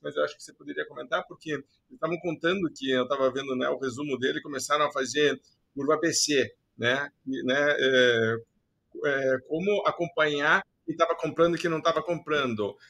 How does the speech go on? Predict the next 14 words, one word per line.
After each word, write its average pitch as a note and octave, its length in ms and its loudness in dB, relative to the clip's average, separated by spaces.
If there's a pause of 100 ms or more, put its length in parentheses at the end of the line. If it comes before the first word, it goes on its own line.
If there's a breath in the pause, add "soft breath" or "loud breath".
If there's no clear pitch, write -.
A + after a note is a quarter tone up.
(180 soft breath)
Est-, - 300 -16
estruturar, D#3+ 960 2 (200)
né, C#3 160 -6
é, D3+ 480 0
a, C#3 280 0
a C3+ 40 -2
questão E3+ 360 -4
de D3 140 -6
contatos D3+ 640 2
de, D3+ 340 -2
de C#3+ 120 -8
carteira. D3 520 2
Quantos C4 540 2
vendedores, G3+ 1200 0